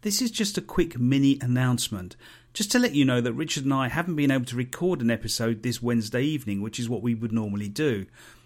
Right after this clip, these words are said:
And that's because we've both been really busy. Well, that's a good thing, I guess. Anyway,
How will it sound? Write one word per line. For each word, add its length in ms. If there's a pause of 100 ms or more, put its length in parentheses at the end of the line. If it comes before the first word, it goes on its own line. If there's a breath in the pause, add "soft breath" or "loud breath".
(120 loud breath)
And 80
that's 100
because 300
we've 100
both 180
been 220
really 300
busy. 420 (840 soft breath)
Well, 140
that's 180
a 40
good 220
thing, 140
I 100
guess. 380 (480 soft breath)
Anyway, 400